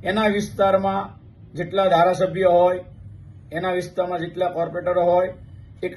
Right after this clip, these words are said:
ટીમ બનાવો. તમારા જ વિસ્તારમાં શું કામ બાકી છે, શું કામ નવા કરવાના છે,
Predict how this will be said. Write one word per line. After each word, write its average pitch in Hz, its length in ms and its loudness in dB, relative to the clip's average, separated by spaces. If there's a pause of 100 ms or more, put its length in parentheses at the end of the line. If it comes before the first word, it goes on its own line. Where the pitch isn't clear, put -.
(100)
ટીમ 190 300 -4
બનાવો. 196 400 4 (1500)
તમારા 233 340 4
જ 208 100 0
વિસ્તારમાં 214 640 0
શું 208 320 -6
કામ 196 300 -2 (1040)
બાકી 180 380 -2
છે, 196 180 -4 (1040)
શું 202 240 -6
કામ 190 260 0
નવા 185 360 4
કરવાના 190 420 2
છે, 185 200 -4